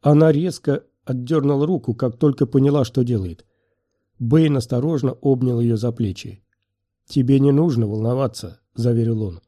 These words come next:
«Никто не узнает, что ты была замешана». «Меня не это заботит», прошептала Гиттани. Он склонил голову набок, пристально изучая ее, чтобы увидеть, была ли она честна с ним.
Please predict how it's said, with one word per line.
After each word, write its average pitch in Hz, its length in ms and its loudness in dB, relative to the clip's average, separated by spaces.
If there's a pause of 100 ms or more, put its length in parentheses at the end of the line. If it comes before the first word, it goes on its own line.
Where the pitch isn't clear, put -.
(460)
«Никто 139 380 2
не 170 140 4
узнает, 139 600 0
что - 200 -4
ты 120 120 -2
была 117 240 0
замешана». 104 600 -6 (760)
«Меня 143 320 4
не 156 200 4
это 123 220 2
заботит», 104 580 -4 (300)
прошептала 117 560 0
Гиттани. 107 500 -6 (500)
Он 160 180 8
склонил 175 440 4
голову 160 320 4
набок, 165 540 0
пристально 143 500 0
изучая 127 400 -2
ее, 117 540 -6
чтобы 139 320 -4
увидеть, 151 500 -4
была 151 420 0
ли 151 100 2
она 139 220 -2
честна 120 400 -6
с - 100 -14
ним. 87 260 -12